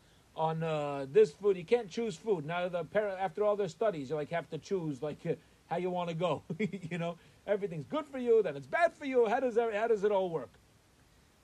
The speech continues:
But the Gemara Taka says, the Gemara says you should know that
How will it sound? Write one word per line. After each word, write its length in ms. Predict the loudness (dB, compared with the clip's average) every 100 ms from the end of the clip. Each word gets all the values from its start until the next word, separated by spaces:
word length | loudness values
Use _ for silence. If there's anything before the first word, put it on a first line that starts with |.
| -6
But 140 | -4
the 60 | -4
Gemara 300 | -2 -2 -2
Taka 300 | -4 -4 -6
says, 300 | -6 -6 -6
the 80 | -8
Gemara 260 | -4 -2
says 200 | -2 -2
you 80 | -4
should 180 | -8 -4
know 260 | -2 -2 -4 _ _ _ _ _ _ _ _ _ _
that 240 | -6 -4